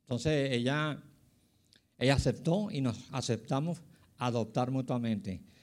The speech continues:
Yo del papá, ella la hija. Y hasta el sol de hoy, ella vive en Houston ahora. Pero esa canción, "No te rindas", es,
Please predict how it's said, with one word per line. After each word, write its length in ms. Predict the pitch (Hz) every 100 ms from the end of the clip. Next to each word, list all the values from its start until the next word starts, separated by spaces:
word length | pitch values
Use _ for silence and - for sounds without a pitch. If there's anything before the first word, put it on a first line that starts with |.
| _ -
Yo 220 | 110 123
del 120 | 143
papá, 480 | 143 139 151 202 208 - - - _ -
ella 240 | 110 113
la 140 | 107 107
hija. 340 | 113 110 92
Y 120 | 151
hasta 180 | 120 -
el 80 | 113
sol 220 | - 190
de 100 | 190
hoy, 320 | 160 135 127 127
ella 140 | 143
vive 220 | 160 175
en 100 | 170
Houston 380 | 139 180 147 127
ahora. 360 | 110 110 101 95 - - - - _ -
Pero 320 | 131 123 127 - - _ _ -
esa 240 | 147 190
canción, 680 | 160 131 - 127 113 101 92
"No 180 | 120 120
te 120 | 135
rindas", 540 | 120 123 104 98 - - - _ _ _ _ _ _
es, 220 | 160 143